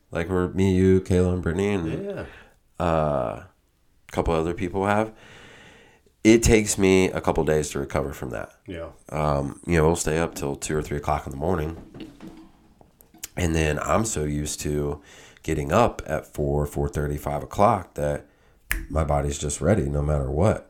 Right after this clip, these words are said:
Speaker 1: So I come home, I sleep till maybe five, six, some seven, eight o'clock, but, like,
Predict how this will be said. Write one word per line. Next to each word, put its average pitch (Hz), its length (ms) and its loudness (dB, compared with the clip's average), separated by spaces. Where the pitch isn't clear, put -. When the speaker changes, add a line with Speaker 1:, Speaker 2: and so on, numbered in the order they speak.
Speaker 1:
So 71 280 -2
I 78 100 2
come 76 200 -2
home, 76 300 0
I 80 80 0
sleep 82 320 -4
till 64 180 -6
maybe 67 280 -8
five, 67 420 -10
six, - 580 -10
some - 380 -14
seven, 65 400 -6
eight 67 160 -8
o'clock, 69 460 -6
but, 65 140 -8
like, 67 260 -10